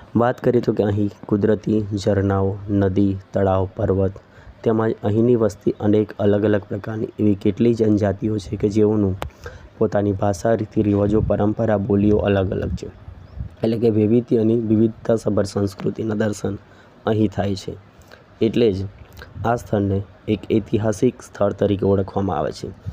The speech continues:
અને જોવાલાયક સ્થળો તો એટલા બધા છે કે અહીં બે થી ત્રણ મહિના ફરો તો પણ ઓછા પડે. એટલે આમ સેવન સિસ્ટર તરીકે ઓળખાતો રાજ્ય ભારતના જ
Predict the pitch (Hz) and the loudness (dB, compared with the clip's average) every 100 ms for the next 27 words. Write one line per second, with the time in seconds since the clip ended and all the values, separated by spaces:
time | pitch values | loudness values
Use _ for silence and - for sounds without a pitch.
0 | - - - 113 107 110 123 120 120 - | -10 -6 0 2 4 2 2 2 0 0
1 | - 107 104 107 113 - - 107 101 120 | 0 0 0 -2 -4 -8 -6 -4 2 2
2 | 113 107 107 98 117 101 107 - 107 107 | 2 2 2 2 0 0 -4 -2 0 0
3 | 110 - - - - - - - - 107 | 0 -2 -16 -20 -20 -20 -20 -20 -4 2
4 | 110 110 123 110 110 110 110 107 - 104 | 2 2 0 0 2 4 2 0 0 0
5 | 101 104 101 101 107 101 95 92 80 110 | 0 0 -2 -4 -4 -6 -8 -8 -6 -8
6 | - - - - 107 - 113 113 - 107 | -12 -20 -16 -2 0 2 0 0 2 2
7 | 120 - - 117 113 110 107 101 104 - | 2 -2 -4 0 2 2 2 2 0 0
8 | 101 107 113 104 - 98 - - - - | -2 -2 -4 -6 -8 -12 -14 -20 -20 -12
9 | - 98 104 117 117 117 117 117 | -4 0 2 2 2 2 0 -2